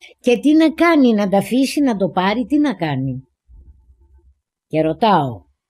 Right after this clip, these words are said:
αυτό το παιδί των οκτώ χρόνων,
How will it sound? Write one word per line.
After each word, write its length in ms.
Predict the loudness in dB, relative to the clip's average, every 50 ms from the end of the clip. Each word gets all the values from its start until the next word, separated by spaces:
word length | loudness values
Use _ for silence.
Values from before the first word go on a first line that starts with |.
| _ _ _ _ _ _ _ _ _ _ _ _ _ _ _ _ _ _ _ _ _
αυτό 260 | -12 -10 -8 -8 -8
το 120 | -8 -8 -6
παιδί 580 | -4 -4 -4 -4 -4 -6 -6 -6 -8 -10 -16 _ _ _ _ _ _ _ _ _ _ _ _ _ _ _ _ _ _ _ _ _ _ _ _ _ _ _ _ _ _ _ _ _ _ _ _ _ _ _ _ _ _ _ _ _ _ _ _ _ _ _ _ _ _ _ _ _ _ _ _ _ _ _ _ _ _ _ _ _ _ _ _ _ _ _ _ _ _ _ _ _ _ _ _ _ _ _ _
των 160 | -14 -12 -12
οκτώ 240 | -14 -16 _ -16 -18
χρόνων, 500 | -18 _ -20 -20 -20 -18 -18 -18 -20